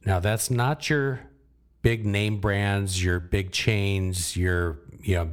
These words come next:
massive factories, the car makers and all that sort of stuff. These are mom and pops,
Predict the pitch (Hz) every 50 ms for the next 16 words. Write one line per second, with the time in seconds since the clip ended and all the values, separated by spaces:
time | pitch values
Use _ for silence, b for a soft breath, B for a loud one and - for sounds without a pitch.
0 | 82 - - 98 98 95 95 95 - - 101 87 - - 107 98 98 95 - -
1 | 98 95 95 90 85 87 85 87 - - - 104 95 92 95 92 95 95 92 90
2 | - 95 92 90 82 87 87 87 87 87 87 87 85 - - 90 80 78 78 -
3 | - 82 78 - 110 113 139 170 160 147 147 143 135 120 113 95 - - - -
4 | 98 80 69 - - - - -